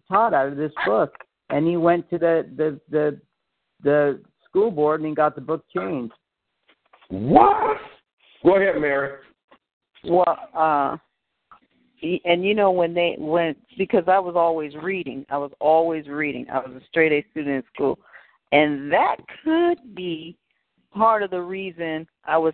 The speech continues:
Speaker 3: eight balled out of school, because
Speaker 1: Uh-huh.
Speaker 3: I was always thinking outside the box, trying to get ahead,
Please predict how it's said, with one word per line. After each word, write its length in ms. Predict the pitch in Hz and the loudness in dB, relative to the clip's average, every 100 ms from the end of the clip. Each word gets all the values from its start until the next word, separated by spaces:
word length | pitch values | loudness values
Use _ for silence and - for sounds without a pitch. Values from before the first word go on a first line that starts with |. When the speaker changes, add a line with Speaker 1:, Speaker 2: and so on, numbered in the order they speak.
| - | 0
Speaker 3:
eight 260 | 160 170 156 | -2 0 2
balled 300 | 151 143 147 | 2 2 0
out 180 | 151 | -4
of 80 | 143 - | -6 -10
school, 440 | - 208 165 139 - _ _ _ _ - | -4 -2 -2 -4 -10 _ _ _ _ -8
because 600 | 151 - 143 139 139 139 | -4 2 4 4 2 0
Speaker 1:
Uh-huh. 80 | - - _ _ _ - - - | -6 -14 _ _ _ -20 -20 0
Speaker 3:
I 120 | 156 | 2
was 160 | 165 160 | 2 0
always 320 | 175 180 180 - | 0 0 -4 -8
thinking 240 | 190 185 170 | -10 -8 -4
outside 400 | 160 - 160 151 | -2 -2 -4 -2
the 60 | |
box, 320 | 147 147 104 _ - | 0 0 0 _ -4
trying 260 | 165 160 | -2 0
to 540 | 156 - _ _ - 139 | -2 -10 _ _ -12 2
get 140 | 175 | 2
ahead, 480 | 160 165 170 147 | 2 0 0 0